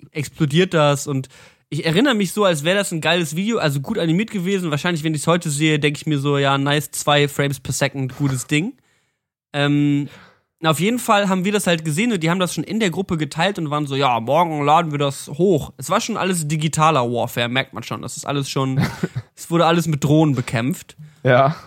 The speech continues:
Speaker 1: Und, ähm, dann haben wir dieses Video einen Tag, bevor sie's, äh, veröffentlichen wollten, runtergeladen und so umgeschnitten,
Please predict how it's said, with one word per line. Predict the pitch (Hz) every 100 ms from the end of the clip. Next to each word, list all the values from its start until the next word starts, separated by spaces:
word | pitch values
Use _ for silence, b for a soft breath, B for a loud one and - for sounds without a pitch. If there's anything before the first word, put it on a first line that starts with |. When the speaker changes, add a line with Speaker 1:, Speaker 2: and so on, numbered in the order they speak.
| -
Speaker 1:
Und, | 151 151 151 -
ähm, | - 143 139 139 127
dann | 135 147
haben | 160 160
wir | 147 247 226
dieses | 175 160 139
Video | 202 208 147 139 147
einen | 143 190 196
Tag, | 180 185
bevor | 165 151 170
sie's, | 165 - -
äh, | - 139 139 135
veröffentlichen | - 156 185 143 135
wollten, | 120 120 123
runtergeladen | 165 214 139 123 117 131 147
und | 135
so | 156 208
umgeschnitten, | 220 214 151 - 127 123 170